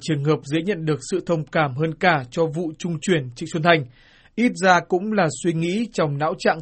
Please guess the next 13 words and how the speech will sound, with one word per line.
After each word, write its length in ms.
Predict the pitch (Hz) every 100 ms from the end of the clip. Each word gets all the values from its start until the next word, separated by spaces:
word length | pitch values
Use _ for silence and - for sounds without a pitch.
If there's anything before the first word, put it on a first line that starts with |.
| -
tùn 220 | 160 147
mùn 220 | 160 143 120
của 160 | 139 135
giới 200 | 139 143
quan 200 | 165 160
chức 240 | 214 -
Việt 180 | 160 135
Nam 280 | 151 143 131
từ 100 | 143 135
thời 120 | 147 143
Xô 100 | 156
Viết, 200 | 156 240 - _ - _ -
hay 160 | 185